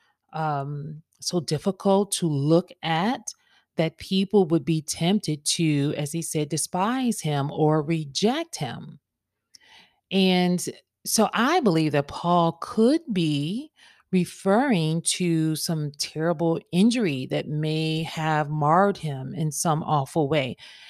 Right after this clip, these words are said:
And I say that because don't forget that Paul was stoned. Remember, he was stoned for preaching the gospel. And there was this one time where he was stoned so bad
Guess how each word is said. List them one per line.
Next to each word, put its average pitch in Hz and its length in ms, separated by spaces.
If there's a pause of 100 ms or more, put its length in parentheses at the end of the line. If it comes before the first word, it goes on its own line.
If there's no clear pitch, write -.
And 180 120
I 175 40
say 320 280
that 214 120
because 185 380
don't 180 260
forget 170 460
that 151 200
Paul 165 440
was 135 220
stoned. 175 800 (680)
Remember, 165 400
he 208 180
was 302 160
stoned 214 640 (1040)
for 135 160
preaching 165 640
the 139 60
gospel. 185 680
And 156 520
there 160 140
was 233 120
this 156 200
one 240 220
time 151 600
where 156 340
he 151 180
was 165 160
stoned 156 460
so 156 320
bad 147 840